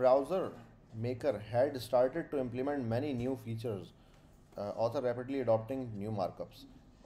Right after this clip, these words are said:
कह रहा है कि बड़े-बड़े जो ब्राउज़र की कंपनीज हैं वो जल्दी-जल्दी नए-नए फीचर बना रही हैं और उनको एचटीएमएल फ़ाइव में ऐड किया जा रहा है।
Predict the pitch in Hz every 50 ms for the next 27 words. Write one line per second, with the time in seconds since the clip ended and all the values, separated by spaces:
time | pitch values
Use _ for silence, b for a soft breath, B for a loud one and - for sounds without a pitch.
0 | - - 120 120 123 139 139 147 131 120 127 135 143 143 143 143 139 143 143 123
1 | 120 120 117 120 117 123 139 135 127 - - - - - 139 143 - 123 110 110
2 | 110 120 135 139 131 139 143 135 131 135 131 127 123 104 - - - - - -
3 | - - - 104 101 101 113 113 123 135 135 135 135 131 135 135 127 120 120 127
4 | 131 135 135 123 113 120 113 127 139 135 127 113 110 113 127 147 156 156 147 B
5 | B B B B B - 113 113 117 120 120 123 147 143 127 117 113 131 127 127
6 | 131 123 107 110 117 117 135 131 101 107 107 104 104 95 98 95 90 87 87 80
7 | 78 82 82 82